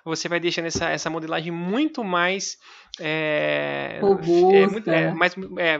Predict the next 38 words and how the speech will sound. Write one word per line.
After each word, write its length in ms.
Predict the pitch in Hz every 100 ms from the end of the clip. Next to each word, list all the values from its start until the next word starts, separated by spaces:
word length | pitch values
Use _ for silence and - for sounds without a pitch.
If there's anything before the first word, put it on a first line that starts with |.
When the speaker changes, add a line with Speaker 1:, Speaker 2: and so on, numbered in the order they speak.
| 151
Speaker 1:
acho 120 | 147
que 60 | 165
muito 160 | 160
mais 140 | 175 170
robusta. 520 | 185 156 156 - 139
Fiel 480 | - 170 180 208 208
é, 380 | 196 180 156
não 100 | 151
dá 100 | 165
pra 120 | 165 156
falar 120 | 151
que 80 | 151
é 40 |
fiel, 260 | - 190 220
porque 160 | -
é 40 | 175
um 80 |
modelo, 560 | 175 160 147 190 180 165
né? 160 | 160 190 - 226 220 -
Speaker 2:
É. 480 | 294 175 247 202 254
Speaker 1:
<laughs> 280 | - 196
Mas 140 | 170 160
é 40 |
muito 120 | 180 185
mais 140 | 190
robusta, 640 | 185 170 165 196 - 208 208 - _ -
é, 720 | 156 160 160 156 151 147 143 143
com 100 | 156
uma, 240 | 160 160
uma, 260 | 156 156 151
uma 160 | 151 151
maior 160 | 151
aproximação 720 | 151 165 - 160 156 - 151
da, 400 | 151 156 160 156
da 80 | 151
verdade. 380 | 156 170 143 151
Muito 200 | 156 185
legal. 320 | 214 175 151